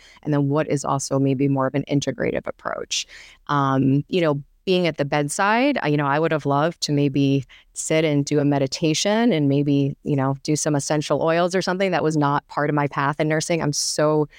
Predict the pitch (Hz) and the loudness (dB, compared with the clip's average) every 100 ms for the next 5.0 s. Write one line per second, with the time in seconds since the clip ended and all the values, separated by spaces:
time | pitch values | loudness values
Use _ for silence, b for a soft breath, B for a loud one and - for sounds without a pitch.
0 | B B - 170 160 185 160 151 180 165 | B B -10 -6 0 0 2 0 0 0
1 | 156 143 147 143 143 185 160 143 139 147 | 0 0 2 0 0 0 0 0 2 2
2 | 147 - - 156 151 143 147 170 170 190 | 0 -6 -6 0 2 2 2 0 0 -2
3 | 185 - 254 311 254 160 151 139 143 147 | -2 0 2 4 2 2 0 2 2 2
4 | 147 143 143 143 - 143 143 165 190 | 2 0 0 -2 -2 0 2 2 2